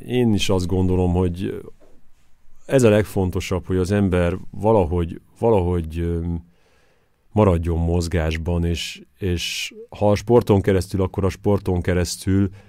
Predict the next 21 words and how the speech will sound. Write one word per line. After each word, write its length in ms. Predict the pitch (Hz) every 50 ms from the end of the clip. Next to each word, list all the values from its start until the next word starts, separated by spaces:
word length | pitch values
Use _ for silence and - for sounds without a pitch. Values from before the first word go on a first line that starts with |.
| - _ _ _ _ _ _ _ _ _ _ _ _
de 560 | - 101 87 82 95 92 92 92 92 101 - - _ _ _ _ _ _ _ _ _ _
a 100 | _ 104
sport 360 | 98 - - 120 127 123 113
valami 300 | - 110 104 98 101 - -
olyat 300 | - 127 135 131 113 98
tud 240 | - - 107 104 95
adni, 720 | 95 92 95 92 98 98 101 104 107 107 110 110 120 - - _ _ _ _ _ _ _ _ _ _ _ _ _ _ _ _ _ _ _ _ _ _ _ _ _ _
öm, 600 | - 104 92 95 92 92 95 95 95 92 92 104 -
amit, 340 | - 92 90 95 90 - -
amit 400 | - 92 92 92 85 - - 131
nagyon 340 | 117 113 117 113 98 90 85
kevés 360 | - 95 85 85 85 80 -
más 260 | 92 85 85 85 82
dolog. 220 | 80 90 87 85
Tehát 180 | 85 - - -
az, 240 | - - 113 98 -
hogy 80 | - 98
az 100 | 90 90
ember 240 | 101 98 95 92 90
egy 140 | 87 - - _
kicsit 520 | - - 170 - - - 92 - - -